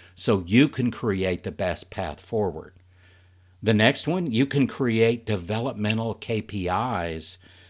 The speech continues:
from the assessment data and the insights that you get. And those are notoriously hard to develop. When you think of developmental K P Is, it's not that easy to come up with those.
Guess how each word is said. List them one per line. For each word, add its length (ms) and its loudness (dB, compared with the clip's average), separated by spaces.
from 260 4
the 160 0
assessment 720 -2
data 400 0
and 160 -2
the 40 -4
insights 680 -6
that 240 -10
you 180 -8
get. 420 -12
And 140 0
those 260 6
are 100 2
notoriously 1200 -2
hard 440 -4
to 80 -10
develop. 540 -8
When 220 2
you 160 4
think 480 0
of 200 0
developmental 760 -2
K 260 -4
P 280 -10
Is, 580 -4
it's 360 0
not 400 2
that 260 -2
easy 380 -2
to 80 -6
come 260 -4
up 220 -4
with 160 -4
those. 420 -10